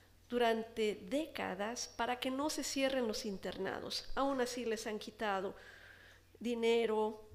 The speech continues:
agua, comida, todo lo que se necesita para que funcione un internado. Como bien decía Anabel Hernández, en el dos mil once ellos bloquearon una carretera que va a un centro turístico vacacional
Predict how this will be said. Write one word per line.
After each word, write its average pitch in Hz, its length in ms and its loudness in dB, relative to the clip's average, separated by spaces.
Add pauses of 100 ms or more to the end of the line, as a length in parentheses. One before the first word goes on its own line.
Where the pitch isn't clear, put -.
(640)
agua, 208 720 4 (460)
comida, 220 960 0 (320)
todo 320 220 2
lo 262 140 2
que 254 100 -6
se 240 160 -2
necesita 233 580 -4
para 202 220 -4
que 202 80 -6
funcione 202 720 -2 (100)
un 214 160 0
internado. 180 640 -4 (920)
Como 220 240 0
bien 226 180 2
decía 226 460 -2
Anabel 202 420 -2
Hernández, 208 580 -2 (640)
en 214 140 0
el 220 100 2
dos 220 220 0
mil 262 220 0
once 220 540 0 (240)
ellos 233 460 -2 (600)
bloquearon 233 680 2
una 269 200 0
carretera 226 760 2
que 214 120 -4
va 220 200 0
a - 160 -4
un 226 120 -2
centro 202 800 -2
turístico 208 600 -4
vacacional 214 800 -2